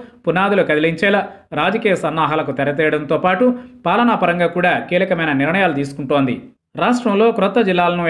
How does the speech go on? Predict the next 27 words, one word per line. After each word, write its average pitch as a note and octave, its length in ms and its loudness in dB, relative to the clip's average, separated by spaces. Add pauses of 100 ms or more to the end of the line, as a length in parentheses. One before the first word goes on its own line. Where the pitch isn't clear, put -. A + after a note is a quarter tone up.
ఏర్పాటు E3 320 0
చేయాలని D#3+ 280 0 (120)
తలపోసిన D#3 460 -2 (120)
వైసీపీ C#3 400 -2
సర్కార్ F#3 340 0 (400)
ఈ A3+ 100 4
క్రమంలోనే G#3 460 2 (140)
గుంటూరులోని F#3 500 0 (240)
పల్నాడు E3+ 400 0
ప్రాంతాన్ని D#3 480 -2 (400)
జిల్లాగా G3 340 2 (100)
ఏర్పాటు D3+ 320 -2
చేయనుంది. C#3+ 360 0 (400)
ఒకవేళ F3 320 2 (200)
పల్నాడు E3+ 380 0 (100)
జిల్లా D#3+ 200 2 (100)
ఏర్పడితే D#3 380 0 (400)
ఈ G#3+ 40 4 (100)
జిల్లా A#3 260 4
పరిధిలోకి F3+ 480 2 (100)
నరసరావుపేట E3+ 540 0 (340)
పార్లమెంట్ D#3 460 -2
పరిధిలోని E3 400 2 (340)
ఏడు A#3 220 2
నియోజకవర్గాలు D3+ 600 0
వస్తాయి. C#3 360 0 (400)
చిలకలూరిపేట, D#3+ 600 0